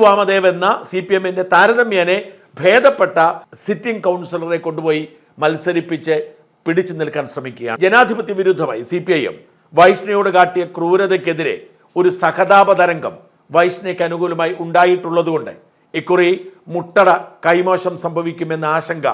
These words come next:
സി പി എമ്മിനുണ്ട്. കണ്ണുമൂല വാർഡിൽ സി പി എമ്മിന് അതുപോലെ തന്നെ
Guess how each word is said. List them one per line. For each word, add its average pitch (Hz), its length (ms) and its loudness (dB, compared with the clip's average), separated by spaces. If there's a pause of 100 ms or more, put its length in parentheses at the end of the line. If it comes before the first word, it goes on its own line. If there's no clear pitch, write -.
(380)
സി 147 180 -10
പി 131 80 -6
എമ്മിനുണ്ട്. 120 360 -2 (600)
കണ്ണുമൂല 233 560 4
വാർഡിൽ 185 340 4
സി 180 160 -4
പി 185 80 2
എമ്മിന് 156 220 -2 (320)
അതുപോലെ 180 400 4
തന്നെ 160 200 -4